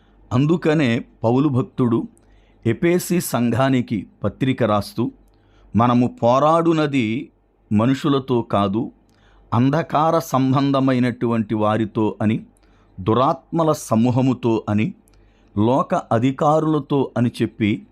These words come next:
సెలవిచ్చాడు. దేవుని బిడ్డలుగా, ప్రభువు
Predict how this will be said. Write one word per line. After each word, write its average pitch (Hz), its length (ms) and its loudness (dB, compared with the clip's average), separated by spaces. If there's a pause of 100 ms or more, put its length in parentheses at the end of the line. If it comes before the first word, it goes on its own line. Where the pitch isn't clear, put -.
సెలవిచ్చాడు. 104 800 -2 (680)
దేవుని 156 460 0
బిడ్డలుగా, 127 720 0 (800)
ప్రభువు 151 680 2